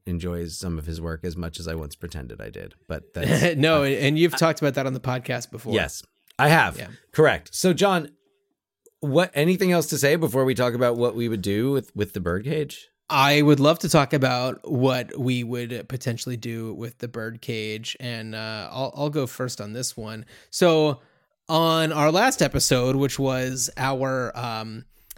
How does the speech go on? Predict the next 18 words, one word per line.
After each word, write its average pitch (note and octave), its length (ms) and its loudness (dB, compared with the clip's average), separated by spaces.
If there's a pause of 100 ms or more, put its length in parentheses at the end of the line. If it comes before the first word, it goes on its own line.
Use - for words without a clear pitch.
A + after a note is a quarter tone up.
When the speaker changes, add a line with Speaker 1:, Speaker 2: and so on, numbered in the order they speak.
(240)
Speaker 2:
uh, B2 240 -6 (100)
Empire C#3 360 0
Records, A#2+ 600 -4
I C3 300 -4
had A#2 380 -8
suggested A#2+ 520 -6
doing A2+ 400 -8
a A2+ 220 -10
pop-up A#2+ 600 -8 (240)
record B2+ 440 -8
store A#2 460 -4
that A2 220 -6
was G#2+ 500 -10
Empire G2+ 460 -10
Records, G#2+ 580 -14 (400)
and, C#3 480 0
uh, B2+ 200 0 (420)
I, C#3 420 0